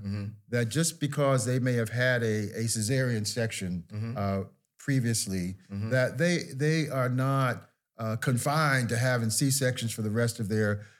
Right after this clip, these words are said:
Speaker 2: reproductive life.
Speaker 1: Mm-hmm.
Speaker 2: And why do I say that? Well, because one of the other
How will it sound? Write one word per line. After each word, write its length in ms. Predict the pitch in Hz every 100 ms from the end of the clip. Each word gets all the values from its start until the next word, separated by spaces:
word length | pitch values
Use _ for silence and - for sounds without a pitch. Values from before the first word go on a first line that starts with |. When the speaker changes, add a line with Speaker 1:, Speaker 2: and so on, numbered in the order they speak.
| _
Speaker 2:
reproductive 680 | 123 120 117 104 104 101 95
life. 340 | 95 69 -
Speaker 1:
Mm-hmm. 200 | 95 104 110 - _ -
Speaker 2:
And 500 | 123 123 120 127 139
why 140 | 170
do 160 | 170 131
I 80 | 123
say 260 | - 120
that? 300 | 104 101 113
Well, 480 | 147 151 165 165 - - _ _
because 480 | 139 139 147 143 135
one 240 | 123 143 160
of 140 | 151
the 160 | 143 151
other 500 | 196 196 117 107